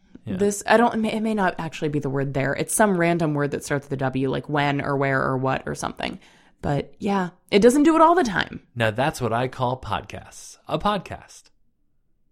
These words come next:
Speaker 1: From
Speaker 2: That's,
Speaker 1: podcasts.
Speaker 2: that's basically like the pod. It sounds to me like that is basically the podcasts collected.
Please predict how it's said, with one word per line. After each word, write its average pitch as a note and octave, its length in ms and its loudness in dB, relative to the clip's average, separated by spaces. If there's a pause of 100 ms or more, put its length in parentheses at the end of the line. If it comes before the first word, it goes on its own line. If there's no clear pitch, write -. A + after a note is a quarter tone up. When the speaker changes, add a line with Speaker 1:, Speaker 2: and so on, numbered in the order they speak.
(340)
Speaker 1:
From - 180 -8
Speaker 2:
That's, A2 140 0
Speaker 1:
podcasts. A2 540 -2
Speaker 2:
that's G#3 260 2
basically G3+ 440 -2
like D#3+ 180 0
the D#3+ 60 -8
pod. E3+ 520 -6
It E3+ 100 -2
sounds A3 300 2
to - 80 -6
me G3+ 160 0
like D#3 160 0
that E3 140 2
is D3 100 -2
basically D#3 580 0
the D3 340 -2
podcasts - 760 -2
collected. D3 680 -2